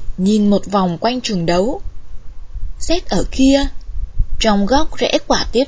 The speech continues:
theo dội xuống cơn mưa máu mà Joanna, Wyatt và B T mắc phải.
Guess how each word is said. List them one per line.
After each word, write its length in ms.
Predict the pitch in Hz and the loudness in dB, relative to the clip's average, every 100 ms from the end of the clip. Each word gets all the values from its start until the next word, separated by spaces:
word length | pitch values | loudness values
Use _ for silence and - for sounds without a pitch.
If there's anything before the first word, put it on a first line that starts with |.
| - | -2
theo 280 | 262 262 | -4 -2
dội 180 | 254 269 - | 2 2 2
xuống 260 | 285 311 | -4 -4
cơn 300 | 339 320 311 | 0 0 2
mưa 120 | 320 | -2
máu 420 | 320 302 269 294 427 311 | 0 -2 -2 0 0 0
mà 140 | - | 0
Joanna, 680 | - 208 220 233 240 240 240 | 0 2 0 0 0 2 0
Wyatt 420 | 240 262 254 262 - | 2 0 2 2 2
và 120 | 160 156 | 2 0
B 100 | 190 220 | 0 0
T 40 | 247 247 | 0 0
mắc 160 | 294 - | -2 -4
phải. 420 | - 233 - 226 | -6 -6 -6 -10